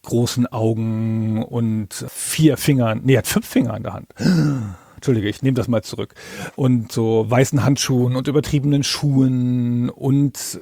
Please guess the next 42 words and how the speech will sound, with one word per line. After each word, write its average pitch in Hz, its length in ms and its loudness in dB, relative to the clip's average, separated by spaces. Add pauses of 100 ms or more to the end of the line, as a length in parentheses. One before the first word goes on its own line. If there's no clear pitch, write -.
(120)
stilisierten 131 760 2
Stacheln, 113 840 -2 (520)
die 123 100 2
er 110 100 2
nur 117 160 2
so 110 100 -2
richtig 117 260 -4
am 110 120 -6
Kopf - 320 -4
hat - 160 -6
und 104 80 -6
nicht 107 120 -6
so 117 120 -4
sehr 98 240 -4
auf - 140 -12
dem 107 140 -6
Rücken. - 380 -8 (380)
Ist - 100 -12
nämlich 127 320 0
ein 131 300 0 (200)
Geschwindigkeitsigel, 131 1160 0
sagen 113 320 -4
wir 110 100 -6
es, - 140 -12
wie 120 80 -2
es 107 100 -6
ist. - 560 -4
Total 120 320 -10
schnell, 180 680 2
viel 185 200 0
schneller 135 300 0
als - 160 -12
ein 127 60 -6
richtiger 147 360 -2
Igel. 143 260 0
Ich - 140 -4
weiß 120 120 2
überhaupt 123 180 0
nicht, 113 120 -10
warum 117 180 -4
es - 120 -12
ein 143 160 -10